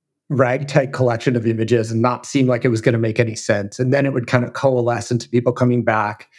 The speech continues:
and you recognizing people. And then it would kind of coalesce into a narrative, uh, that was almost a fictional road movie, actually. And while we were shooting, um, when I first started the project, actually, there was a, there were, there was a house,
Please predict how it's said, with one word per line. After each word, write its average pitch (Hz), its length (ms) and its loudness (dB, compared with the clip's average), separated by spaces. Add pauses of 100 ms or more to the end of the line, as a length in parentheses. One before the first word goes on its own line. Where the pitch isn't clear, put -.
(320)
and 131 120 2
you 123 160 2
recognizing 110 640 0
people. 120 280 2
And 127 100 2
then 139 100 2
it 139 60 -2
would 139 140 -4
kind 123 160 0
of - 80 -10
coalesce 127 500 0
into 127 220 2
a 127 40 2
narrative, 135 600 -2 (440)
uh, 113 260 2
that 131 120 2
was 120 160 2
almost 117 420 0
a 123 40 2
fictional 117 640 0
road 113 260 2
movie, 90 320 -4
actually. 98 480 -2 (400)
And 147 340 0
while 131 200 0
we 120 80 2
were 117 180 2
shooting, 120 800 0
um, 110 480 -2 (520)
when 190 180 2
I 175 140 0
first - 320 -2
started 185 180 2
the - 160 -10 (100)
project, 147 360 0
actually, 131 260 0
there 120 120 2
was 113 120 0
a, 110 140 -2
there 127 180 2
were, 113 220 -2 (100)
there 131 100 4
was 113 140 0
a 107 40 -2
house, - 680 -4